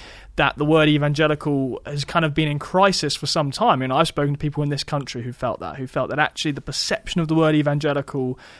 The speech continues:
has been a real problem, and people, um, will often think more about the politics of evangelicalism, and they won't think about, "Well, actually, this is supposed to be a theological word."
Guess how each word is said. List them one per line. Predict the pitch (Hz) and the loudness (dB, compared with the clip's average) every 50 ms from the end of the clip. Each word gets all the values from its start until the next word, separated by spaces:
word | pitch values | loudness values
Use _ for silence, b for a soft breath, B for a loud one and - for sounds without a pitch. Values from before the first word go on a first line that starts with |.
| B | B
has | B 139 | B -8
been | 143 - 151 143 | -2 0 0 2
a | 143 | 2
real | 143 139 131 | 2 0 0
problem, | - - - - 160 147 143 135 127 113 113 107 | -2 -4 0 0 0 0 0 -2 -2 -2 -2 -4
and | 65 73 131 135 - | -6 -6 -8 -6 -6
people, | - 151 147 147 - 143 135 131 131 B B B B B B B B | -6 -6 -6 -4 -4 -4 -2 -2 -4 B B B B B B B B
um, | - 135 139 139 139 131 131 | -6 -2 -2 -2 -2 -2 -2
will | 151 156 156 | 0 2 2
often | 151 143 - 147 143 | 2 0 -2 -4 -4
think | - 165 160 151 | -2 -2 -4 0
more | 151 160 160 156 | 0 2 2 2
about | 143 143 135 - - - | 2 2 0 0 -2 -4
the | 147 147 | -6 -6
politics | - - - 190 180 175 - - 180 170 175 | -6 0 2 4 4 4 2 0 -2 -2 0
of | 165 165 | 0 2
evangelicalism, | 160 160 156 151 165 156 156 147 - 156 156 147 156 147 | 2 2 0 0 0 -2 -2 -2 -2 -2 -2 0 0 -2
and | 143 147 | 0 -2
they | 147 | 0
won't | 147 151 147 127 - | 0 -2 -2 -4 -6
think | - 147 143 | -8 -8 -6
about, | 147 143 110 | -4 -4 -4
"Well, | 98 139 | -2 -4
actually, | 156 - - - - 143 139 | -4 -6 -6 -6 -6 -6 -6
this | 135 - - 143 - | -6 -8 -10 -8 -8
is | 151 139 | -8 -8
supposed | - - - 156 143 | -6 -2 -2 -2 -2
to | - | -2
be | - 143 | -4 -4
a | |
theological | 143 - - 170 160 147 165 190 180 170 - - 127 | -4 2 2 4 4 6 4 4 4 0 -4 -4 -6
word." | 113 101 82 76 80 - | -6 -6 -6 -6 -8 -10